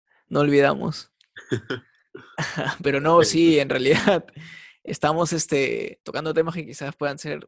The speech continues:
Speaker 1: un poco delicados. Así que bueno, comencemos. Eh, todo est-, habría sonado unos años antes, allá por el dos mil quince, si no me equivoco, mientras,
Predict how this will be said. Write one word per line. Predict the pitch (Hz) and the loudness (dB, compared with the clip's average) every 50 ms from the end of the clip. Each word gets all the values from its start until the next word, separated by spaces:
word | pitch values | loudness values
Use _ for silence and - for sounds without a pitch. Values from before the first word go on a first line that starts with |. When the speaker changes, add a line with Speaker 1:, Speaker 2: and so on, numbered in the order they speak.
| _ _ | _ _
Speaker 1:
un | 143 151 | -20 -18
poco | 156 139 143 | -12 -10 -10
delicados. | 143 139 95 - - - - - - 180 _ _ _ _ _ _ _ _ _ _ _ - - _ _ _ _ _ | -10 -10 -12 -14 -14 -14 -14 -16 -18 -20 _ _ _ _ _ _ _ _ _ _ _ -20 -20 _ _ _ _ _
Así | 156 - 165 | -10 -4 -2
que | 175 185 | 2 4
bueno, | 175 156 131 104 - - _ _ _ _ _ _ - - - - - - - - _ _ | 4 2 2 0 -8 -18 _ _ _ _ _ _ -20 -20 -20 -20 -20 -20 -20 -20 _ _
comencemos. | - 147 151 151 151 190 180 147 117 95 - - - - _ _ _ _ _ _ | -2 0 0 2 2 2 2 2 -2 -6 -14 -16 -18 -20 _ _ _ _ _ _
Eh, | - 160 160 165 165 160 160 151 117 - _ _ _ _ 160 - | -2 0 0 2 2 2 0 0 -2 -6 _ _ _ _ -20 -4
todo | - 208 214 226 247 254 247 247 254 254 254 254 226 403 - _ _ _ _ _ _ _ | -2 0 2 2 2 4 4 4 4 4 4 2 0 -4 -8 _ _ _ _ _ _ _
est-, | - 143 - - | -12 -10 -8 -6
habría | - 147 151 180 190 208 | -4 0 2 2 2 2
sonado | 208 - 180 180 180 185 185 185 190 196 | 0 -2 -4 -2 -2 0 0 0 0 -2
unos | 196 196 196 196 175 - 196 | -2 -2 -4 -4 -4 -4 -4
años | 185 190 185 170 - 185 | -4 -4 -4 -6 -6 -8
antes, | 156 139 127 - - - - | -8 -10 -10 -14 -16 -16 -16
allá | 139 101 120 139 | -12 -8 -8 -8
por | 139 - 170 170 | -6 -4 -4 -2
el | 170 165 | -2 -2
dos | 135 135 151 - | -4 -6 -8 -10
mil | 143 151 156 151 - | -12 -12 -12 -12 -12
quince, | - - 185 190 196 190 180 170 - 190 185 | -10 -8 -6 -4 -4 -4 -6 -6 -6 -6 -6
si | 180 - 156 | -8 -8 -10
no | 147 147 | -10 -10
me | 156 160 | -10 -10
equivoco, | 160 - 160 160 160 165 165 165 - 170 170 180 175 | -10 -6 -4 -2 0 0 0 -2 -6 -8 -8 -8 -8
mientras, | 170 147 131 120 - - - 123 113 110 101 101 120 123 123 - - - - - | -8 -10 -12 -12 -12 -10 -6 -4 -4 -4 -4 -6 -8 -10 -12 -14 -16 -18 -20 -20